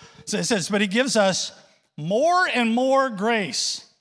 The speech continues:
power of the Holy Spirit to meet evil tendency and all others fully." That, that's how it d-, defines it there. More and more grace.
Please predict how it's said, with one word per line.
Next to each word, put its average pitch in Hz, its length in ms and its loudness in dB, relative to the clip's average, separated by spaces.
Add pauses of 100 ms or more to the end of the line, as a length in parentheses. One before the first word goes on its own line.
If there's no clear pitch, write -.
(680)
power 214 640 2
of 202 100 2
the 196 100 0
Holy 262 300 0
Spirit 254 400 -2
to 220 80 0
meet 233 320 2
evil 262 260 0
tendency 220 560 -2
and 208 100 0
all 233 200 2
others 226 320 -2
fully." 220 320 -4
That, 196 240 -4
that's 214 160 -2
how 208 160 -4
it 170 160 -8
d-, 165 100 -12
defines 180 460 -4
it 143 80 -12
there. 135 180 -8 (220)
More 311 340 2
and 359 100 -2
more 320 220 2
grace. 202 680 -4